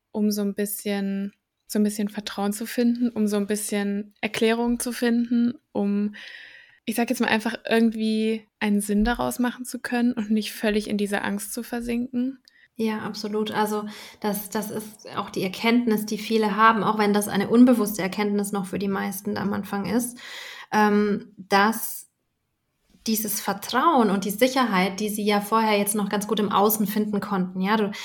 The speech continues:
Speaker 2: das, ähm, ja, da konntest du noch so relativ klar sagen, "Okay, wenn ich jetzt mich anpasse, ich gehe zur Schule, ich studiere, ich habe einen Job, ich habe einigermaßen vernünftigen Lebenslauf und dann,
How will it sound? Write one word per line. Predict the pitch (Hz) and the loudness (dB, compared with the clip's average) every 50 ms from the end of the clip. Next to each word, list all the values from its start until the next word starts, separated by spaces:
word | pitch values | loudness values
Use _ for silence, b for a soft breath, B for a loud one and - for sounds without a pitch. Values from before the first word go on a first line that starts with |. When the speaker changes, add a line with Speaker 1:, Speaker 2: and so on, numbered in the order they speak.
| B B B | B B B
Speaker 2:
das, | - 190 180 185 - - | -2 -2 -2 -2 -4 -6
ähm, | - - 190 180 - - - - 123 127 | -6 -6 -8 -8 -10 -12 -18 -18 -14 -8
ja, | 135 185 190 214 | -4 -2 0 2
da | 214 196 | 2 2
konntest | 185 - 208 214 214 208 208 - - | 2 2 2 2 2 2 0 0 0
du | |
noch | 196 196 190 185 | 2 2 2 0
so | - 190 185 | 0 -2 0
relativ | 185 190 202 196 196 - - - | 0 2 0 0 -2 -4 -12 -12
klar | - - 185 190 196 | -4 -2 0 0 0
sagen, | 190 180 185 185 | 0 -2 -2 -2
"Okay, | 196 185 185 - 214 208 208 208 208 208 196 196 | -2 -2 -4 -4 0 2 4 4 4 4 2 2
wenn | 190 190 | 0 0
ich | 190 185 - | -2 -2 -4
jetzt | 196 196 190 - - - - - | -6 -8 -8 -10 -20 -20 -18 -10
mich | 160 214 214 190 214 208 | -4 -4 -2 -2 0 2
anpasse, | 214 220 214 214 - - 208 190 - - 202 196 196 190 | 2 2 2 0 -2 -4 -4 -4 -4 -2 0 0 2 2
ich | 185 185 185 - - | 0 -2 -4 -6 -10
gehe | - 202 | -12 -10
zur | - - - 220 | -10 -8 -8 -6
Schule, | 185 - - 247 240 220 220 208 208 208 208 208 190 | -4 -4 0 2 2 2 4 2 4 4 4 4 4
ich | 202 208 | 2 0
studiere, | - - - 196 185 190 208 214 202 202 196 196 190 | -4 -4 -2 -2 -2 -2 2 2 2 2 2 2 -2
ich | 190 190 - | -2 -2 -4
habe | 202 202 - | -4 -2 -2
einen | 208 202 | -2 0
Job, | 202 202 208 214 214 220 220 - | 2 4 6 8 8 8 6 4
ich | 196 208 | -2 -2
habe | 202 202 | -2 -2
einigermaßen | - 196 196 208 196 202 196 196 196 202 196 - 202 | 0 0 2 2 2 2 2 2 2 2 0 -2 -2
vernünftigen | 196 202 208 208 214 214 214 196 190 202 202 B B B B B B B | 0 2 2 2 0 0 -2 -2 -2 -2 -6 B B B B B B B
Lebenslauf | 220 226 233 233 233 226 226 220 220 - - 208 208 208 208 208 208 208 208 208 208 - | 6 8 8 10 8 8 6 4 2 2 4 4 6 6 4 4 2 0 0 -2 -4 -8
und | - - 190 190 190 | -4 -2 -2 0 0
dann, | 196 196 196 196 190 190 | 0 0 0 0 -2 -6